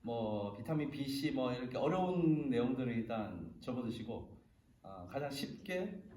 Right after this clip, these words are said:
어, 접근할 수 있는 방법을 알려드리겠습니다. 어, 주로 우리 알파카 애들은 먹는 것은 풀이죠, 풀. 어, 그걸 말렸느냐, 아니면 생-, 생초, 그대로에 있는 풀인가, 그 두 가지 종류로 나눠지고요.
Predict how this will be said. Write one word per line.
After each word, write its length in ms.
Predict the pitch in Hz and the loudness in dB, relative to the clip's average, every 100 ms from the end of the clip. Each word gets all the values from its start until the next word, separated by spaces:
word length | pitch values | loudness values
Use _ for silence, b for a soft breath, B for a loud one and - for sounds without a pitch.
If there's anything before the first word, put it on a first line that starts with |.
| - | -16
어, 640 | - 90 82 80 65 - - - - _ | -10 -8 -8 -10 -12 -14 -20 -20 -20 _
접근할 400 | - 117 151 139 | -10 -6 -2 -2
수 100 | - 113 | -2 -4
있는 120 | 104 | -4
방법을 380 | 107 101 - 85 | -4 -6 -6 -6
알려드리겠습니다. 840 | 80 - 95 78 78 80 76 76 - b b b b b | -6 -10 -12 -12 -12 -14 -14 -16 -18 b b b b b
어, 480 | 101 98 95 95 95 - | -8 -6 -6 -10 -12 -10
주로 240 | - 165 196 190 165 | -2 2 4 4 2
우리 160 | - | 2
알파카 360 | 135 143 185 170 | 2 2 0 2
애들은 260 | 160 160 107 | 2 2 0
먹는 260 | 104 120 | -2 -2
것은 480 | 120 117 127 - - | -2 -4 -4 -6 -10
풀이죠, 380 | - 190 196 - | -8 -6 -6 -6
풀. 340 | - - - - - - - - | -6 -6 -6 -10 -16 -20 -20 -16
어, 100 | 92 | -12
그걸 180 | 92 107 | -6 -2
말렸느냐, 840 | 85 107 139 135 101 - 135 - - | 0 0 0 0 -2 -2 -4 -8 -12
아니면 480 | 85 85 113 156 - - b b b b - | -12 -8 -8 -8 -10 -16 b b b b -10
생-, 320 | - 165 160 - | -4 -2 -4 -8
생초, 960 | - 151 147 147 147 143 123 - - - | -4 -4 -4 -6 -8 -8 -6 -8 -8 -12
그대로에 420 | 113 139 143 127 | -4 0 0 0
있는 280 | 98 90 95 | -2 -4 -6
풀인가, 520 | - 123 113 - - - | -6 -4 -4 -4 -8 -10
그 100 | - | -10
두 140 | 113 107 | -6 -4
가지 500 | 120 123 131 127 120 | -2 0 0 0 -2
종류로 340 | 113 104 107 87 | -2 -4 -4 -4
나눠지고요. 800 | 78 95 98 - 85 107 - | -6 -6 -8 -10 -10 -10 -10